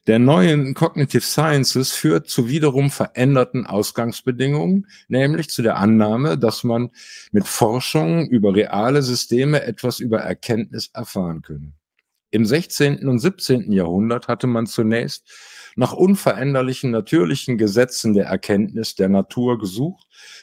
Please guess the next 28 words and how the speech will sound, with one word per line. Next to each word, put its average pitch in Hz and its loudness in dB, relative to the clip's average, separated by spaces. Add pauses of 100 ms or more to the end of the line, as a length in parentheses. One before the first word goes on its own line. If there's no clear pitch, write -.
wie 139 4
um 135 2
die 120 4
neuen 135 2
Bemühungen 139 2
um 110 -2
Wissenschaft 131 -4
zu 110 -6 (220)
legitimieren. 101 -2 (480)
Noch 131 -4
die 151 2
mit 143 2
dem 135 2
Begriff 131 -2
der 143 0
Ideen 131 2
arbeitende 117 -2
Erkenntnistheorie 113 -2
des 110 -4
siebzehnten 143 0
und 107 0
des 101 -4
frühen 123 -2
achtzehnten 98 0
Jahrhunderts, 117 0
Locke 107 -2
zum 95 -2
Beispiel, 95 -2